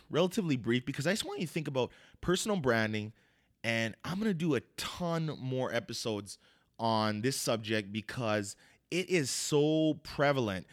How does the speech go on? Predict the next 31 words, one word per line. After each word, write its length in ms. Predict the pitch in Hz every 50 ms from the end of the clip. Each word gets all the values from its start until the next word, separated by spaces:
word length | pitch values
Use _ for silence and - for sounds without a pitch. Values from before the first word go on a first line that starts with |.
| - - - -
And 120 | - 123
I 80 | 120 113
think 400 | - - 165 180 190 180 165 147
that, 260 | 147 135 123 92 - - _ _ _ _ _ _ _
you 100 | - 131
know, 140 | 127 123 117
with 480 | 110 107 107 107 120 151 190 196 - -
the 160 | 151 139 139
internet, 540 | 170 185 175 - 160 127 113 101 92 - - _ - - _ - _ _ _ _ -
coming, 480 | - 165 151 151 151 147 143 139 131
eh, 300 | - - - 50 50 69 78
you 200 | 85 131 139 135
know, 200 | 131 127 120 76
and, 180 | 117 123 123
and 180 | 117 120 123 120
being 200 | 127 147 143 135
a 40 | -
part 220 | - - 156 143
of 80 | 127 113
our 80 | 107
lives 280 | 107 113 139 175 156 123
the 60 | 120
way 180 | 110 113 110 107
it 60 | 117
is. 160 | 160 190 151
And 140 | 131 113 113
remember, 380 | 113 113 117 170 220 214 139 113
we're 160 | 117 165 208
in 60 | 156
a 60 | 113
cultural 800 | - - - - 117 135 143 - - 151 135 127 117 104 95